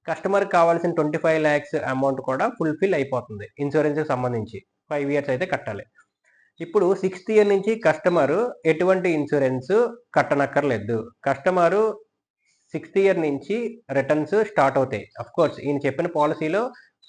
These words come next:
ఫస్ట్ ఇయర్ నుంచే రిటర్న్స్ స్టార్ట్ అవుతున్నాయి. But ఇందులో ఏంటంటే, నేను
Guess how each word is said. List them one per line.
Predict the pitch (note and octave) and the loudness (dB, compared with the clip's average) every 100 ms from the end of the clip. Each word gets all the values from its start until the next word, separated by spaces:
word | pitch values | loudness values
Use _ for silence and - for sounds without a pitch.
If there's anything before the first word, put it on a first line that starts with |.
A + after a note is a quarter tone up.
| C#3 | -6
ఫస్ట్ | B2+ - | -6 0
ఇయర్ | F3+ F3+ | 2 4
నుంచే | F3+ E3+ G#3+ | 2 2 2
రిటర్న్స్ | G3 E3 F3 | 2 2 -2
స్టార్ట్ | - D3+ C#3+ | 0 0 2
అవుతున్నాయి. | C#3 C#3+ C3 E3 C#4 - _ _ _ _ D#3 | 0 0 0 2 0 -2 _ _ _ _ -4
But | F#3+ F#3+ | -2 0
ఇందులో | F3+ F3 F3 F#3+ | 2 4 4 6
ఏంటంటే, | F3+ F3 E3+ E3+ B3 - | 6 4 2 2 0 0
నేను | F3 E3+ E3+ D#3+ | 2 4 4 4